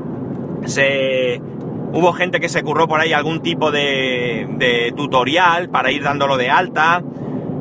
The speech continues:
etcétera, etcétera. O sea, era un poco complejo, pero al final tenías un tera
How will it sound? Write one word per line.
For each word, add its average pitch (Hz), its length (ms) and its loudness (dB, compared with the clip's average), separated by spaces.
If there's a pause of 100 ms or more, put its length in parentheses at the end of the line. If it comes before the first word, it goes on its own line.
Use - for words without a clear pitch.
etcétera, 139 540 0
etcétera. 98 480 -4
O - 40 -6
sea, 120 180 0
era 165 200 4
un 170 100 -4
poco 165 260 0
complejo, 202 460 -2
pero 202 260 0
al 170 140 -4
final 160 300 0
tenías 175 420 0
un 185 240 -2
tera 151 320 0